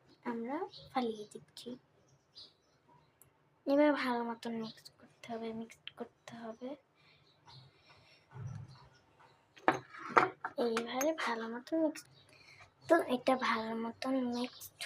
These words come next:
হয়ে গেলে এই এখন কিন্তু একটা স্লাইম হয়ে গেছে। তো আপনারা যদি আরেকটু ক্রিমি করতে চান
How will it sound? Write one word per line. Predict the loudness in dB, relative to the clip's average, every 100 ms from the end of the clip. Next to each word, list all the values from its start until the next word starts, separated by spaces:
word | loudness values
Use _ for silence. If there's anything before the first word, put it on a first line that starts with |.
| -2
হয়ে | 0 0 2
গেলে | 0 6 8 8 6 -2 -8 -10 -12 -16 -16 -16 -16 -20 -20 -20 _ 4
এই | 4 4 4 4
এখন | 6 8 8 8
কিন্তু | 6 6 2 4
একটা | -2 6 6 6
স্লাইম | 2 0 4 4 2 2
হয়ে | 2 4 2 -2
গেছে। | -8 -8 -12 -12 -16 -20 _ -20 _ _ -2
তো | 0 0 -2
আপনারা | 0 2 2 4
যদি | 8 8 8 0
আরেকটু | 0 0 0 2
ক্রিমি | 4 6 4 0
করতে | -6 -4 -4 -4
চান | -2